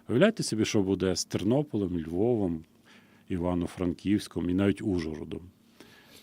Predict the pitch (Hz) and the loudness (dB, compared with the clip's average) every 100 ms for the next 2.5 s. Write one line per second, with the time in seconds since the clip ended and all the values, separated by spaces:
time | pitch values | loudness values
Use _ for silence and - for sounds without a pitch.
0 | - - 151 110 135 - 135 123 117 113 | -10 2 2 4 2 4 4 4 0 -4
1 | 110 123 131 143 104 95 - 87 87 85 | 4 4 8 6 6 2 -2 -8 -8 -8
2 | 85 92 90 90 | -8 -8 -8 -10